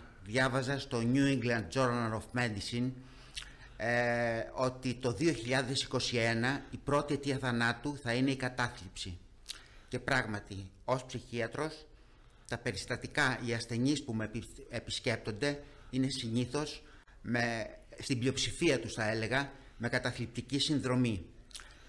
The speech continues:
Αισθάνονται θλίψη, μελαγχολία,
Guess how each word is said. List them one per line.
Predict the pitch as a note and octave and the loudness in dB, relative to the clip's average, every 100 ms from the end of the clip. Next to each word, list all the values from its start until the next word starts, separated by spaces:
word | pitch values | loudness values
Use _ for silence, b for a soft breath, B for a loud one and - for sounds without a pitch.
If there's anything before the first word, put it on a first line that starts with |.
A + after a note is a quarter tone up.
| B | B
Αισθάνονται | - B2 C#3+ C#3 C3 | -6 0 2 4 2
θλίψη, | B2+ - A#2+ A#2+ - D3 D3+ D3 - - - - | 0 0 -2 -2 -2 0 0 -2 -14 -20 -20 -4
μελαγχολία, | A2+ A#2+ A2 - A2+ A2 A#2 B2 C3+ D3 | 0 2 0 0 0 2 2 4 4 0